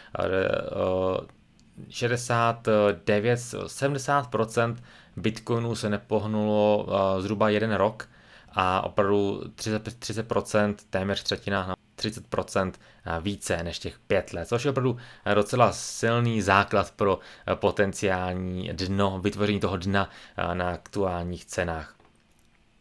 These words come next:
Ekonomický kalendář a další si dáme, e, za moment a můžeme klidně se přesunout opravdu do těch zpráv z trhu. Podíváme se na to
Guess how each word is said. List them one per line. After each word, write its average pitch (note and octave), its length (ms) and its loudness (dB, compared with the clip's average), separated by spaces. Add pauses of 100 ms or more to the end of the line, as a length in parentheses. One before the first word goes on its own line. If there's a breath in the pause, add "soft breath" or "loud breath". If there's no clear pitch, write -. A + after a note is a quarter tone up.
(360)
Ekonomický G#2+ 560 -6
kalendář G2+ 280 -2
a F2+ 60 -2
další G2 320 -4
si G2 120 -6
dáme, G2 240 -4
e, - 640 -2
za G#2+ 120 2
moment C3 340 -2
a A2 100 2
můžeme A2+ 440 0
klidně G#2+ 320 -2
se G#2+ 160 -2
přesunout A2 380 -4
opravdu G#2 280 -2
do G#2 120 -4
těch G#2 240 -4
zpráv G#2+ 360 0
z - 20 -14
trhu. G#2 180 -4
Podíváme G2 680 -2
se - 120 -4
na G2 100 0
to G#2 200 2